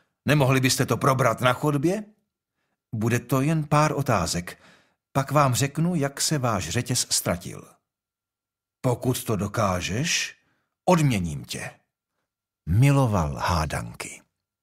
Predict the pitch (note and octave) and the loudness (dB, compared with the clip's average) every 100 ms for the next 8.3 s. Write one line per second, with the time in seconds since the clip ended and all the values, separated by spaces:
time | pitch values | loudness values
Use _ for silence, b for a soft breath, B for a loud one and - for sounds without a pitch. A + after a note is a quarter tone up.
0 | _ _ _ _ _ _ _ _ _ - | _ _ _ _ _ _ _ _ _ 4
1 | D3 G3 - E3+ F3 E3+ G2 G2 E3+ - | 4 4 2 2 4 4 4 4 2 0
2 | - - _ G#2+ F2+ C#3 - - C#3+ E3+ | -10 -10 _ -2 2 0 0 2 4 4
3 | E3 D#3 C3 C#3+ - C#3+ C3 A#2+ G#2+ E2+ | 4 2 4 2 0 0 2 4 4 2
4 | b b b b _ _ - B2 A#2 G3 | b b b b _ _ -10 -2 0 2
5 | - - C3 G2+ B B _ - D3+ D3 | 0 2 0 -2 B B _ 0 2 2
6 | D3+ D#3 E3+ F#3 F#3+ G#3 G#3 F3 E3 F3 | 2 2 2 2 0 0 0 2 2 2
7 | F#3 F3+ - F3 E3+ - - A3 C4+ G#3+ | 2 0 0 0 2 0 2 2 4 2
8 | C#3+ - | 0 -6